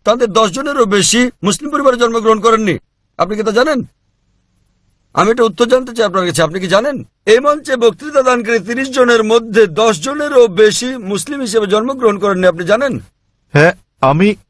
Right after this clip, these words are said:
Speaker 2: হতে পারে
Speaker 1: আমি আপনাকে
Speaker 2: বলছি।
Speaker 1: জিজ্ঞেস করছি, আপনি কি তা জানেন?
Speaker 2: না, আমি
Speaker 1: হ্যাঁ
Speaker 2: তা
Speaker 1: অথবা
Speaker 2: জানি
Speaker 1: না
Speaker 2: না।
Speaker 1: বলেন। তাহলে আপনার পুরো যুক্তি তো অসার। বিশ্বের বিভিন্ন দেশের তিরিশ জন বক্তার মধ্যে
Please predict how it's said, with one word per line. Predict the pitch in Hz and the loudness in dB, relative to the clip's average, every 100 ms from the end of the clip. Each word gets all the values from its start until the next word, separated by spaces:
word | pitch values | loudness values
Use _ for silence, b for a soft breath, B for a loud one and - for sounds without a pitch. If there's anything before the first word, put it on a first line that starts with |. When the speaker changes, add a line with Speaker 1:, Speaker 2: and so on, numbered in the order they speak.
| _ _ 120 | _ _ -4
Speaker 2:
হতে | 135 151 208 | 0 0 0
পারে | 190 156 | 2 2
Speaker 1:
আমি | 156 214 | 2 0
আপনাকে | - 247 | -2 -2
Speaker 2:
বলছি। | - | -2
Speaker 1:
জিজ্ঞেস | 160 147 190 - | -6 -4 -2 0
করছি, | 220 - 240 | -2 -2 -2
আপনি | 220 220 | -4 -6
কি | 190 | -4
তা | 208 | -2
জানেন? | 151 180 220 | 0 0 2
Speaker 2:
না, | 170 | 2
আমি | - | 2
Speaker 1:
হ্যাঁ | - | 0
Speaker 2:
তা | - | 2
Speaker 1:
অথবা | 180 147 | 0 2
Speaker 2:
জানি | 143 | 2
Speaker 1:
না | - | 2
Speaker 2:
না। | - | 0
Speaker 1:
বলেন। | 160 92 - - | 0 -4 -8 0
তাহলে | 190 247 | 2 2
আপনার | 285 285 247 | -2 -4 -10
পুরো | 277 277 | -4 -2
যুক্তি | 247 247 - 311 | -2 -4 -6 -4
তো | 285 | 0
অসার। | 240 220 247 180 98 _ - | 0 2 2 2 0 _ -12
বিশ্বের | 147 202 - 330 311 | -6 -6 -4 -6 -4
বিভিন্ন | 226 214 247 302 311 | -4 -2 -2 -2 -4
দেশের | 254 220 - 240 | 2 2 4 0
তিরিশ | 233 240 247 233 175 | 0 -4 -2 -2 0
জন | 339 330 | 0 2
বক্তার | 262 - - 214 | 0 0 0 0
মধ্যে | 202 196 165 143 233 | 2 0 0 2 4